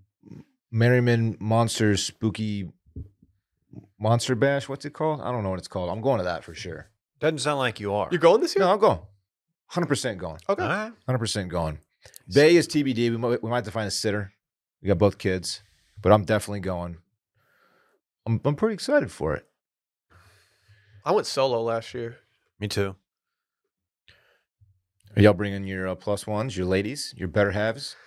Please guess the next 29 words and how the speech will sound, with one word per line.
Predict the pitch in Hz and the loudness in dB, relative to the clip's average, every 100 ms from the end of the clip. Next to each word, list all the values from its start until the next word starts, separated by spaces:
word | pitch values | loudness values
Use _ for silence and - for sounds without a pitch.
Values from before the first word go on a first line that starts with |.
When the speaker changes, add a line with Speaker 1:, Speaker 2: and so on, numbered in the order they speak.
| - _ | -20 _
Speaker 3:
Sally | - 180 208 262 | 0 4 6 6
said | - 208 185 | 4 2 2
earlier | 139 165 190 | 2 0 0
today | 196 202 202 | -2 -2 -2
while | 190 165 | 0 -4
she | - | -6
was | 151 | -8
in | |
the | 151 | -8
studio | - 151 156 160 | -8 -6 -4 -4
recording | 139 156 143 | -4 -6 -6
the | |
Mail-In | 117 123 135 120 | -4 -4 -4 -6
podcast, | 127 123 131 147 - | -2 -2 -2 -8 -8
which | 127 | -14
you | 120 | -14
can | 123 | -12
listen | 127 - | -12 -12
to | 131 120 | -12 -10
anywhere | 127 120 | -10 -12
podcasts | - 117 120 151 156 | -10 -8 -8 -10 -12
are | 156 | -12
found, | - 170 - _ _ _ _ _ _ | -10 -10 -12 _ _ _ _ _ _
she | - 165 | -14 -8
said | - 180 | 0 0
that | 151 | 0
she | - | -4
was, | 165 | -6
quote, | 135 - 147 131 | -6 0 0 -2